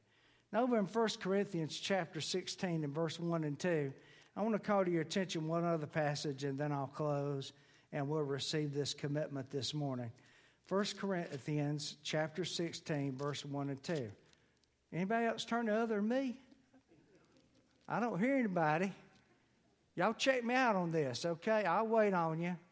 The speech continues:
It's eleven fifty-five. I know some of you want to beat the Methodists to the, to the, uh, restaurant, but you got going to unless you turn, okay? First Corinthians chapter sixteen, verse number one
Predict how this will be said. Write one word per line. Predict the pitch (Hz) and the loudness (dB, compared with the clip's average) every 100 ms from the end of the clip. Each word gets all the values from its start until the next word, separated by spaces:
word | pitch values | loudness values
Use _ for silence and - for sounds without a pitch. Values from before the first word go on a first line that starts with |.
| _ _ _ _ 160 | _ _ _ _ -2
It's | 160 175 | 0 2
eleven | 170 190 190 | 4 6 4
fifty-five. | 208 202 196 175 202 180 160 | 2 0 -2 0 4 6 4
I | 165 | 2
know | 175 | 0
some | 175 202 185 | 0 0 2
of | 175 | 2
you | 170 | 2
want | 170 156 | 0 0
to | 175 | -2
beat | 170 | -2
the | 165 | 0
Methodists | 175 170 151 143 139 | 0 -2 -2 -2 -2
to | - 160 | -4 -4
the, | 147 139 120 - - - 285 - | -2 -4 -6 -18 -20 -20 -20 -4
to | 170 | -2
the, | 151 156 151 | 2 2 2
uh, | 143 135 135 131 - _ _ _ 165 | 2 0 -2 -8 -14 _ _ _ 2
restaurant, | 196 202 - 151 147 170 156 | 4 4 2 0 0 -2 -4
but | 151 - | -4 -4
you | 170 | 0
got | 180 175 | 0 0
going | 196 226 214 | 0 0 0
to | 175 | 0
unless | 165 165 - | 0 0 -2
you | 147 | -8
turn, | - 208 156 113 107 113 | -2 0 0 -2 -8 -8
okay? | 147 151 190 196 208 - - - - - _ _ - - - | -6 -2 0 2 0 -8 -20 -20 -20 -20 _ _ -20 -20 0
First | 185 214 - | 4 4 4
Corinthians | 233 233 214 - 202 190 - | 2 4 4 4 0 0 0
chapter | 202 190 190 196 | 2 2 2 -2
sixteen, | - 202 196 - 185 156 156 160 175 - _ _ _ - _ - | 0 0 -2 -2 0 2 2 0 -6 -16 _ _ _ -20 _ -4
verse | 156 202 196 | 2 2 2
number | 196 190 185 | 2 2 2
one | 180 170 165 180 | 2 4 2 0